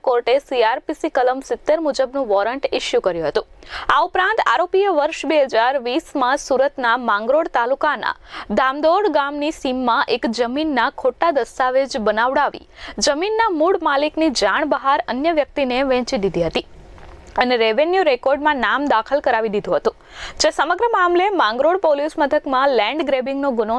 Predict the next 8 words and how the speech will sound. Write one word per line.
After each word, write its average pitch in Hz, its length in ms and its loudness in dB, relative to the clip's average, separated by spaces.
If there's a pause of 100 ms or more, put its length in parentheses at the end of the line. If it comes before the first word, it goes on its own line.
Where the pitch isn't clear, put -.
નોંધાયો 180 440 0
હતો. 214 120 0 (240)
હાલ 214 240 0
તો 269 60 2 (120)
પોલીસે 226 500 0 (640)
આરોપીની 359 520 0
ધરપકડ 247 460 -2 (100)
કરી 302 180 -2